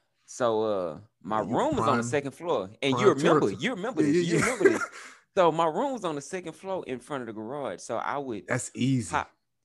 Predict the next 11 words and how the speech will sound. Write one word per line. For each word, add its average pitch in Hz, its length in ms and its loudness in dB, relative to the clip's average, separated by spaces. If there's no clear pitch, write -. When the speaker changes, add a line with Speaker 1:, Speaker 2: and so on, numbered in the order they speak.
Speaker 2:
Easy. 156 260 6
Speaker 1:
So 110 80 0
I 131 60 0
would 117 220 -6
pop. - 380 -8
So 123 240 -6
listen, 120 420 -8
I 101 100 -2
would 101 240 -8
pop 131 280 -6
out 98 320 -4